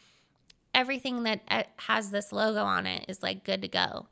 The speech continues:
The Alliance is inviting and trying to enforce the concept of, like, the city needs public input. It needs business owner input. It needs community stakeholder input.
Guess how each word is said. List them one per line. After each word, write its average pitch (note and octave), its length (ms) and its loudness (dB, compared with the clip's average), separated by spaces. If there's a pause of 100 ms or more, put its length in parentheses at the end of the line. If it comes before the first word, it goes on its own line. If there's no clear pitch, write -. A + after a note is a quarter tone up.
(340)
The G#3+ 140 2
Alliance G#3+ 440 2
is G3+ 120 -4
inviting F#3+ 720 0
and - 300 -6
trying G#3 300 -4
to G3 260 -6
enforce G3+ 560 -2
the G3+ 160 -6
concept G3+ 580 -6
of, G3 140 -6
like, F#3+ 260 -6 (420)
the G3 120 -2
city A#3+ 340 0
needs G#3 600 -2
public - 420 -2
input. - 380 -6 (100)
It G#3 120 -6
needs G3+ 360 -4
business G#3 400 -4
owner G3 220 -4
input. G3 440 -6
It - 180 -8
needs G3+ 440 -4
community G3+ 480 -6
stakeholder - 580 -8
input. F2+ 480 -2